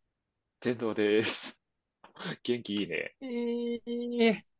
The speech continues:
Speaker 2: ちょっと眠いけ。
Speaker 1: ああ、
Speaker 2: 逆にね、
Speaker 1: なるほどね。はいはい。
Speaker 2: テンション上げていこうと思って。
Speaker 1: 元気を出すためにね。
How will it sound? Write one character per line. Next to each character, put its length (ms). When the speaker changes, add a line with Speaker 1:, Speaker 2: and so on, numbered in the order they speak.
Speaker 2:
ち 120
ょ 0
っ 40
と 80
眠 400
い 160
け。 340
Speaker 1:
あ 240
あ、 40
Speaker 2:
逆 200
に 100
ね、 40
Speaker 1:
な 80
る 60
ほ 100
ど 80
ね。 80
は 120
い 40
は 160
い。 60
Speaker 2:
テ 100
ン 40
シ 60
ョ 40
ン 60
上 40
げ 60
て 80
い 100
こ 80
う 40
と 80
思 80
っ 20
て。 80
Speaker 1:
元 40
気 60
を 20
出 60
す 80
た 100
め 140
に 100
ね。 160